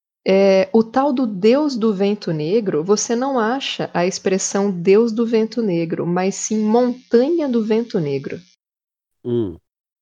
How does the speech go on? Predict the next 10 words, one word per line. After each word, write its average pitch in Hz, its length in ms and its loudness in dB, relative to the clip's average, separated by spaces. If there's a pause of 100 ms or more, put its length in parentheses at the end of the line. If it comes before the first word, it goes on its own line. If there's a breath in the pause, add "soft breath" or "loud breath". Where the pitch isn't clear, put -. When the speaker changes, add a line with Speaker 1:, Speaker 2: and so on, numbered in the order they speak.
(300)
Speaker 1:
Que 233 200 0
é 208 80 4
uma 214 220 2
montanha 233 600 0
que 254 160 -2
fica 254 380 -2
ali 226 160 0
próximo 233 1160 2 (680)
da 214 260 2
floresta 208 720 0